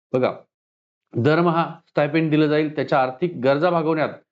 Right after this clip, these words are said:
मदत करेल. पहिल्या वर्षी एक सात हजार रुपये दिले जातील प्रतिमहा असतील, दुसऱ्या वर्षी तुम्हाला सहा हजार दिले जातील आणि तिसऱ्या वर्षी पाच हजार रुपये दिले जातील. हे तुमचं प्रशिक्षण कालावधी तीन वर्षाचा असणार आहे, त्याच्यामध्ये तुम्हाला मिळणार आहे. विशेष म्हणजे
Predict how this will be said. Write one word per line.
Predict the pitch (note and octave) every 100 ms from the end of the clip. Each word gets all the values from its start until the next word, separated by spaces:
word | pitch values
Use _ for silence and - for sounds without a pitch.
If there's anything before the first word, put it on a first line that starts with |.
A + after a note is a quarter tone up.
| _ -
मदत | B2 E3 E3+
करेल. | E3+
पहिल्या | E3+ E3 D3+ D#3+
वर्षी | D#3 D#3
एक | D#3+ D#3
सात | E3 D3+
हजार | D3+ C#3+
रुपये | C#3 C#3
दिले | B2+ C3
जातील | B2+ B2 C#3 C#3+ _ _ -
प्रतिमहा | D3+ D#3 E3 D#3 D3+
असतील, | C#3+ - D3 D#3 _ _ _ _ -
दुसऱ्या | C3+ C#3 F3+
वर्षी | E3+ E3+
तुम्हाला | D#3+ D#3+ D#3
सहा | D#3 C3
हजार | D3 D3+
दिले | D3 C#3+
जातील | C3+ C3+
आणि | C3+ C#3+
तिसऱ्या | C#3+ - C#3+
वर्षी | B2 A#2+ D3+ G#3+ - _ _
पाच | C3 D#3 D#3+
हजार | C#3+
रुपये | C#3 C#3
दिले | B2+ B2
जातील. | A#2+ C3+
हे | C#3 D#3+
तुमचं | E3+ D#3+ F3
प्रशिक्षण | F3 E3+ F3+ E3+ F3+
कालावधी | F3 D3+ C#3+ D3
तीन | D3 E3+ E3
वर्षाचा | D3+ C#3+ B2
असणार | B2 - C3
आहे, | E3 - _ _
त्याच्यामध्ये | D#3 E3+ F#3 F3+
तुम्हाला | E3 D3+ B2+
मिळणार | A#2 G#2+
आहे. | G#2+
विशेष | C3 - G#3+
म्हणजे | G3 F3 D3+